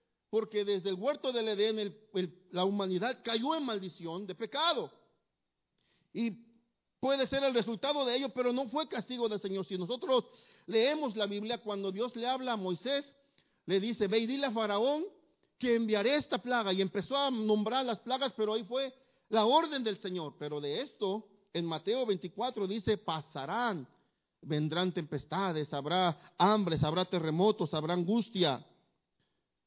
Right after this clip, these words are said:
Pero la promesa del Señor es que Él estaría con nosotros,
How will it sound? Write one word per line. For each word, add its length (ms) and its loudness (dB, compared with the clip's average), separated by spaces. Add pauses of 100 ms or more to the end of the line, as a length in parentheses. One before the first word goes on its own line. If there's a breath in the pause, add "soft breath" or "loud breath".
(720)
Pero 180 6
la 120 6
promesa 420 4
del 140 2
Señor 320 2
es 100 0
que 140 -2
Él 80 4
estaría 520 2
con 180 2
nosotros, 600 -2